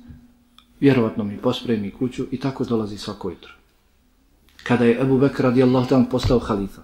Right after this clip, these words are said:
nakon smrti Allahovog poslanika, alejhi salatu, kaže Omer: "Neće on više imati vremena za jednu staricu." On je sad preuzeo na vrat brige muslimana. Pa je Omer prvo jutro hilafeta Ebu Bekra radijallahu ta'ala požurio do starice.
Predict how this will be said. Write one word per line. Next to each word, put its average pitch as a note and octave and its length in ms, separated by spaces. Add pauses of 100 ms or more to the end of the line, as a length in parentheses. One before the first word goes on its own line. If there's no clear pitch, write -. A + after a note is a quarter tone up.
(120)
nakon A#2+ 240
smrti B2+ 300
Allahovog G#2+ 440
poslanika, A2+ 480
alejhi G#2+ 240
salatu, F#2+ 400
kaže G#2+ 280
Omer: A2 280 (400)
"Neće A2+ 420
on G#2 100
više G#2 320
imati G2+ 300
vremena G#2 300
za F#2+ 120
jednu F#2 180
staricu." - 460 (600)
On - 80
je F#2 60
sad - 220
preuzeo A#2 500 (440)
na G#2 120
vrat C3+ 340 (100)
brige D3 240
muslimana. F2+ 500 (880)
Pa - 400
je A#2 160
Omer D3+ 320 (100)
prvo A3+ 480
jutro D#3 460 (260)
hilafeta D#3 580
Ebu C#3+ 160
Bekra C#3+ 300
radijallahu B2+ 460
ta'ala B2 180
požurio A2+ 400
do G2 100
starice. - 520